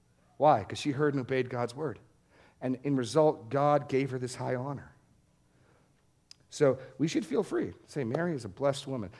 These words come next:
We should be equally free to say, "That person who's hearing and obeying God's word is a blessed individual, and so is that person."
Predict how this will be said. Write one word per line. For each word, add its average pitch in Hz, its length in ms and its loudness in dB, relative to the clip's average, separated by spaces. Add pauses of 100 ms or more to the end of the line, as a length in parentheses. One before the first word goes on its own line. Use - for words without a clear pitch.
(140)
We 123 60 -6
should 113 140 -8
be 120 160 -4
equally 143 280 -2
free 101 260 -6
to 98 80 -6
say, 95 240 -6
"That 113 260 -6
person 135 280 -6
who's 107 100 -8
hearing 123 240 -4
and 120 40 -4
obeying 117 300 -6
God's 113 320 -6
word 117 160 -4
is 107 80 -14
a - 20 -12
blessed 110 340 -4
individual, 110 440 -8
and 95 100 -14
so 113 140 -6
is 107 120 -8
that 113 220 -6
person." 113 400 -10